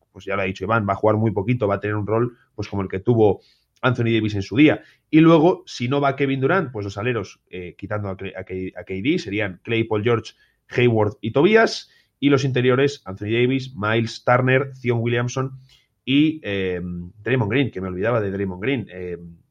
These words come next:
sea lo que sea, desde luego vamos a disfrutar muchísimo. Y te lanzo esta última pregunta para cerrar ya el tema.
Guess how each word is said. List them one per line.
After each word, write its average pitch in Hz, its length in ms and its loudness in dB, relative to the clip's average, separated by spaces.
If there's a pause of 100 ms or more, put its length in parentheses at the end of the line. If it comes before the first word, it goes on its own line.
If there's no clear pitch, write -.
(540)
sea 156 180 4
lo 170 100 6
que 135 100 2
sea, 143 240 2
desde 123 220 0
luego 117 220 0
vamos 123 240 -2
a - 20 0
disfrutar 120 360 -2
muchísimo. 135 600 -2 (360)
Y 131 220 0
te 131 100 2
lanzo 160 200 4
esta 175 100 2
última 165 220 4
pregunta 151 340 2
para 143 160 4
cerrar 135 260 2
ya 127 100 2
el 123 100 0
tema. 101 260 -4